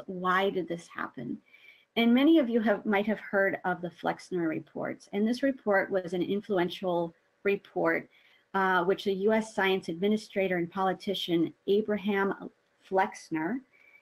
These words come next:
he wrote this in nineteen oh one, and he was paid to do so by the Carnegie Foundation. Um, and when it was published, and I actually have to take you back, Abraham Flexner was an educational theorist and transformation,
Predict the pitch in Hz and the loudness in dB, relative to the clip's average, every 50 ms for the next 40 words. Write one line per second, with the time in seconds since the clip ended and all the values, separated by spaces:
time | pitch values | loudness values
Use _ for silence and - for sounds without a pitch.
0 | _ _ - 262 233 226 240 277 262 254 254 233 226 - - - - - 185 185 | _ _ 0 2 4 4 4 2 2 2 -2 0 0 -2 -4 -4 -4 -4 -2 0
1 | 180 196 208 208 - - 214 214 208 190 185 190 185 165 170 165 - - - 202 | 2 0 0 -2 -2 -2 0 2 2 2 2 0 0 0 0 0 0 0 0 0
2 | 214 233 - _ - - - - _ _ _ - 208 214 214 214 214 214 - 247 | 0 -2 -4 _ -20 -20 -20 -20 _ _ _ -2 2 2 4 4 2 2 0 0
3 | 220 233 220 - - 262 330 370 370 - 247 180 185 175 170 170 - - 180 185 | 0 0 -2 0 0 2 2 2 2 -2 -4 -2 0 0 -2 -2 -2 0 0 0
4 | 175 185 180 180 190 - - 214 202 202 196 170 190 180 - 180 180 180 170 170 | 2 0 -2 -2 -2 -4 -2 0 0 0 0 -2 -4 -2 0 0 0 0 0 0
5 | 165 165 165 - - 170 175 175 180 - - - 165 165 165 160 156 160 165 170 | 0 0 0 -2 -2 0 0 0 0 0 -4 -6 -8 -6 -4 -4 -4 -4 -2 -2
6 | 185 - - _ _ _ - - - _ _ _ _ - 202 202 196 190 190 190 | -4 -4 -6 _ _ _ -20 -20 -20 _ _ _ _ -2 0 2 4 4 4 4
7 | 185 185 180 175 - _ - _ _ _ _ _ _ _ _ _ _ _ _ _ | 2 2 0 -2 -6 _ -20 _ _ _ _ _ _ _ _ _ _ _ _ _
8 | _ - - - _ _ - 202 202 247 262 294 320 320 - 277 233 214 - - | _ -20 -20 -20 _ _ -14 -4 0 2 4 4 4 4 4 2 0 0 -2 -10
9 | - - 220 220 214 - 202 - 196 - - 196 180 117 180 185 185 196 - - | -6 -4 -2 -2 0 -2 -2 -4 -4 -2 -2 -2 0 0 0 0 0 -2 -4 -4
10 | 202 180 170 - 175 - - 170 - 190 175 185 180 170 175 - - 202 220 220 | -4 -4 -4 -6 -8 -6 -6 -6 -6 -4 -2 -2 -2 -2 -2 -2 -2 -2 0 0
11 | 226 226 202 - - - 190 190 - - - 196 185 175 175 180 170 165 - - | 0 0 -2 -2 0 0 -2 -2 -2 -8 -6 -2 -2 -2 0 -2 -4 -4 -4 -6
12 | - 180 180 - 190 180 - - - 196 190 - 196 190 175 - - 185 190 190 | -6 -4 -4 -4 -4 -6 -6 -4 -4 -4 -2 -2 -6 -8 -8 -6 -4 -2 0 0
13 | 196 196 190 - 180 175 170 - - 185 175 - - 180 175 170 165 165 - - | -2 -2 -4 -4 -6 -6 -6 -4 -6 -8 -8 -6 -6 -2 0 0 0 0 -2 -4
14 | 180 180 185 | -4 -4 -6